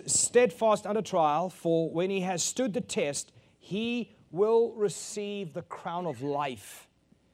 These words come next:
which God has promised to those who love him." All right, so we see in this that those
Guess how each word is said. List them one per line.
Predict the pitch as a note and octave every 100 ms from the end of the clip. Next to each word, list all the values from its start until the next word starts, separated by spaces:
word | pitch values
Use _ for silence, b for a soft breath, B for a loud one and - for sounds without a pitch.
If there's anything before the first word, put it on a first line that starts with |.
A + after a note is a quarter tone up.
| b b
which | C#3 C#3 C3+
God | D#3 F3 E3
has | D#3+ -
promised | - G3 G3+ D#3 - - _
to | -
those | B2+ F3 D#3+ C3 A#2+ - b b b b _
who | - D#3+ F#3+ G3 G3+ F3+ - _ _ -
love | B2 D3 C#3
him." | G2+ B2+ G#2 E2 - _ _ _ _ _ _ _ _ _ _ _ - D3+
All |
right, | D#3 A#2+
so | - C#3
we | B2 C3+
see | - A3 A3 C#3+
in | D#3
this | E3+ A2+ - - b b b
that | D#3 C#3
those | A#3+ A3+ F#3 D#3+